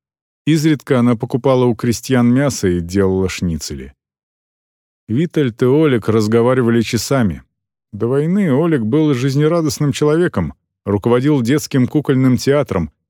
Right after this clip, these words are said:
создавал сложные декорации для спектаклей и сам аккомпанировал во время представления.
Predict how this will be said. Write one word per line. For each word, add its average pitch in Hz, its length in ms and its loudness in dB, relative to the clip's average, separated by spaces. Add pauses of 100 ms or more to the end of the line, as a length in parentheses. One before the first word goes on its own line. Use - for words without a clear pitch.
(140)
создавал 151 460 0
сложные 143 520 2
декорации 143 600 0
для 131 180 0
спектаклей 117 720 0
и 110 60 0
сам 190 320 -2
аккомпанировал 113 800 0
во 98 120 2
время 95 300 0
представления. 80 800 -6